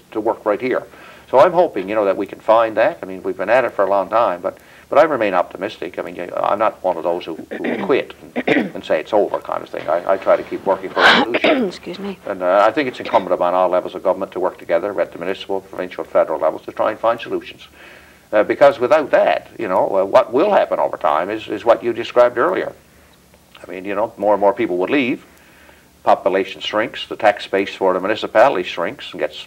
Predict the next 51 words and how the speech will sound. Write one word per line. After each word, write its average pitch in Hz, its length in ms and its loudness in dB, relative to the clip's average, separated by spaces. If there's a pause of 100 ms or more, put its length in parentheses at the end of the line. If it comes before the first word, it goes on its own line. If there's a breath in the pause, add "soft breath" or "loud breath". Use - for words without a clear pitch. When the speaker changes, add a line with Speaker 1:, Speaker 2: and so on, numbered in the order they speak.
Speaker 1:
smaller, 95 400 2
and 101 80 -8
then 135 240 0
you're 120 120 -6
not 117 120 4
able 120 200 0
to 120 440 -2
offer 120 280 4
the 120 80 -4
services 123 500 -2
that, 123 240 4 (280 loud breath)
that 110 120 0
people 117 300 -2
so, 113 440 2
so 101 440 0 (720)
readily 120 320 2
require. 156 500 2 (500 loud breath)
And 107 280 4
what, 131 200 4
what 127 180 2
we're 123 100 0
finding, 175 380 0
of 87 100 -4
course, 80 320 -2
is 92 100 -10
that, - 160 -10
you 110 60 -4
know, 101 120 0
the 92 120 -6
people 160 320 0
who 170 120 0
need 123 200 -4
the 131 80 -6
services 95 440 -2
most, 131 360 2 (580 soft breath)
uh, - 240 4
are 107 180 6
aging. 147 380 -2 (480)
And, 92 300 -10
uh, 95 160 -4
that's, 110 260 -4
it's 127 160 -6
a 165 60 -4
bit 185 120 0
of 202 60 0
a 185 60 -4
challenge, 147 400 -4
I 92 80 -8
can 92 100 -18
tell 104 180 -4
you. 110 100 -8